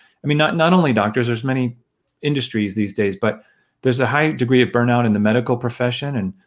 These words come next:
gosh, whether, whether it's cost, whether it's burnout, whether it's supply and how many doctors we have or nurses and everything,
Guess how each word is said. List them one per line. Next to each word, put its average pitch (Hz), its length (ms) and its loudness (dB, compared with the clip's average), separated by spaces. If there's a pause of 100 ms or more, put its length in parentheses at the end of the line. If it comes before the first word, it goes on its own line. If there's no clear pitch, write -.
(280)
gosh, 151 320 -8
whether, 127 440 0 (100)
whether 127 280 0
it's 104 140 -2
cost, 147 480 -2
whether 107 200 -2
it's 92 120 -8
burnout, 151 400 -2
whether 104 240 0
it's 98 140 -6
supply 123 400 -2
and 123 160 0
how 127 140 -2
many 131 140 0
doctors 123 400 -2
we 98 100 -6
have 135 320 -4
or 107 100 0
nurses 135 440 0
and 147 80 -2
everything, 156 300 -2